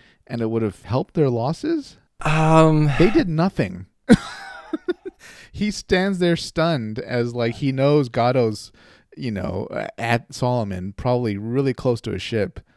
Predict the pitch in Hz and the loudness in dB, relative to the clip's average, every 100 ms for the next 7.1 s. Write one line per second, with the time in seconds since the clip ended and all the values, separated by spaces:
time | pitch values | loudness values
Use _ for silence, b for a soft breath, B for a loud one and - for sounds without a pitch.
0 | _ - 110 101 87 113 107 92 90 62 | _ -4 0 0 -2 -4 -4 -4 -8 -8
1 | 104 135 165 165 165 175 185 185 180 180 | -8 -4 0 0 0 -2 0 0 0 -2
2 | 160 156 160 135 - 147 151 - 160 - | -2 -2 0 0 -2 -2 -2 0 -2 -2
3 | - 143 147 120 113 139 151 127 98 - | -6 -2 0 -2 -2 -2 -2 -4 -4 -6
4 | _ b b b - 135 143 139 160 139 | _ b b b -2 0 0 0 0 -2
5 | - - - - - 330 - 339 - 160 | -2 -8 8 12 12 10 4 2 2 -2
6 | - B 208 208 208 123 120 117 123 101 | -4 B -6 -6 -6 6 8 8 6 0
7 | 120 | -4